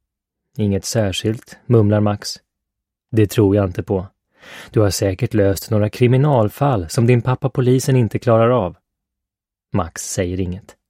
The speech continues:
Så Oliver vänder sig istället mot den långa, smala killen som står bredvid.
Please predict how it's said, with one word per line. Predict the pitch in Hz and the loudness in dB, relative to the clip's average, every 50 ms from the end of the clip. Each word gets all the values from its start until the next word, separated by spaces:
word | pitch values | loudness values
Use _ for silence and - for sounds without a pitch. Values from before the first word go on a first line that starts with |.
| _ _ _ - - - - - - | _ _ _ -20 -20 -20 -20 -20 -12
Så | - - 156 | -6 -2 2
Oliver | 151 123 123 123 120 127 120 | 2 4 4 4 4 4 4
vänder | 110 117 110 107 107 | 4 4 4 2 2
sig | - - 107 | 2 2 0
istället | 104 95 - 123 107 101 98 - | 0 0 0 0 0 0 0 0
mot | - 107 104 | -2 -2 0
den | - 110 113 | 2 2 2
långa, | 117 120 113 104 107 123 120 98 | 4 2 2 2 2 2 0 0
smala | - - 131 127 113 101 101 107 110 - | 0 2 2 4 4 4 2 0 0 0
killen | - - 127 104 107 123 113 | 0 2 2 2 2 2 0
som | 92 120 113 101 | 0 0 -2 0
står | - 113 107 | 0 0 0
bredvid. | 104 113 123 139 139 101 87 | 2 0 0 0 -2 -2 -4